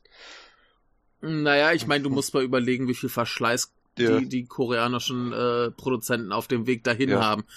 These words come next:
Speaker 1: Du hast ja wirklich so, so, so Bootcamp-mäßig,
Speaker 2: Ja.
Speaker 1: wo du schon als, als Teenager
Speaker 2: Ja.
Speaker 1: hingehen musst, und wirst da trainiert und trainiert und entweder schaffst es oder nicht. Das ist ja eigentlich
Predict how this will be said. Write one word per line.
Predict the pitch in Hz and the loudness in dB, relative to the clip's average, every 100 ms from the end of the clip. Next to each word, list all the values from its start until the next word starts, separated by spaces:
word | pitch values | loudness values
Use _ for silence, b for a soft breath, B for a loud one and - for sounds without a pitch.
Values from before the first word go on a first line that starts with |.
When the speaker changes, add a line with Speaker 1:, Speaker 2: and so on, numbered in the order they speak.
| B B - | B B -2
Speaker 1:
Du | 131 | 0
hast | - | 2
ja | 127 | 0
wirklich | 117 127 120 | 0 -2 0
so, | 131 | 2
so, | 117 | 2
so | 120 123 | 2 0
Bootcamp-mäßig, | 117 135 147 - - 117 110 104 117 107 110 | -2 -2 -2 -4 0 2 2 -2 -2 -2 -6
Speaker 2:
Ja. | - | -4
Speaker 1:
wo | 123 | -4
du | 117 | -4
schon | - | -2
als, | 110 113 | -2 0
als | 104 104 | -2 -4
Teenager | - 143 135 127 123 | -2 0 2 2 2
Speaker 2:
Ja. | |
Speaker 1:
hingehen | 120 139 139 139 | -2 0 0 2
musst, | 135 135 - B B B | 0 -2 -6 B B B
und | 139 123 | -2 0
wirst | 127 - | 0 0
da | 135 120 | 0 0
trainiert | - 131 135 139 135 | 0 0 2 2 0
und | 131 | -4
trainiert | - 127 135 127 | -2 0 0 0
und | 123 110 - | -6 -8 -4
entweder | 139 117 123 113 | -4 2 2 2
schaffst | 127 127 - | 0 -2 -2
es | 123 - | -4 -2
oder | 113 110 | -2 -2
nicht. | 120 - | -2 -4
Das | 107 | -6
ist | 120 | -4
ja | 117 | 0
eigentlich | 110 113 | 0 -4